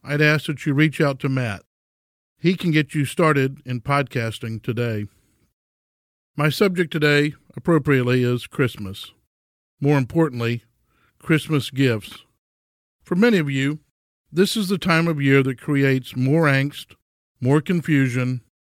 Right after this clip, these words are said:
more excitement, and more disappointment than probably any other time in the calendar year.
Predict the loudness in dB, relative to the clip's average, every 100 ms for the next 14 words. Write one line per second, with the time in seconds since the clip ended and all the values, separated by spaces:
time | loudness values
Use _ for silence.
0 | _ _ 2 4 4 0 -2 0 0 -2
1 | -6 -8 -20 _ _ _ _ _ -8 -2
2 | 2 4 4 2 -2 -2 0 0 -2 -6
3 | -12 _ -8 -4 -2 0 0 0 0 0
4 | 0 _ -2 2 2 0 -2 -2 -2 -2
5 | -6 -10 _ -6 -6 -4 -4 -2 -2 -2
6 | -2 -4 -6